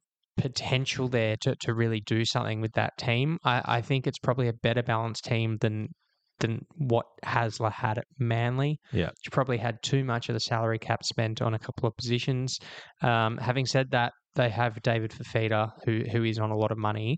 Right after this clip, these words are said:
Speaker 2: Reduced contract, though, than what he was on
Speaker 1: Correct.
Speaker 2: previously.
Speaker 1: Correct. And I, I think that it, it, it's good enough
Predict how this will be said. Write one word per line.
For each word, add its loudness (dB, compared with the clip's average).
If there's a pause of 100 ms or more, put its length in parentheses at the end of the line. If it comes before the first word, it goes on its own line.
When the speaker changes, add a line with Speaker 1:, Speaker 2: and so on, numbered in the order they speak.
(160)
Speaker 2:
Reduced 2
contract, 2
though, 4
than -2
what 0
he 0
was 2
on -2 (120)
Speaker 1:
Correct. 2
Speaker 2:
previously. 0
Speaker 1:
Correct. 0 (100)
And 2
I, 0
I 0
think -2
that 2 (560)
it, 2
it, -2 (720)
it's 0 (120)
good 4
enough 2